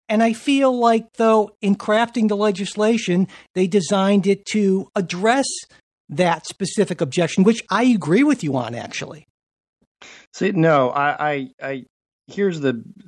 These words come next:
Speaker 2: the problem with that is that money is always fungible, right? And, and if you're, if you're getting, uh, three hundred fifty billion, not, I'm,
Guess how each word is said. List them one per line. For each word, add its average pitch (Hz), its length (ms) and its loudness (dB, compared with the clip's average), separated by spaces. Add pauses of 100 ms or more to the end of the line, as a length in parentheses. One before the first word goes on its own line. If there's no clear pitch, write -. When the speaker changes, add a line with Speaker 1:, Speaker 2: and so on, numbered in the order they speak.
Speaker 2:
the 123 260 -10
problem 123 440 0
with 107 200 -10
that 101 360 -8
is 113 340 -8
that 120 180 -6
money 127 320 2
is 113 160 -2
always 107 280 -4
fungible, 95 640 -10 (1080)
right? 117 320 0
And, 123 220 0
and 131 120 2
if 117 160 0
you're, 147 320 4 (460)
if 131 160 -2
you're 165 120 2
getting, 131 600 2
uh, 107 640 -4
three 135 120 2
hundred 117 200 0
fifty 113 240 -4
billion, 101 400 -2
not, 101 260 -4
I'm, 101 240 -6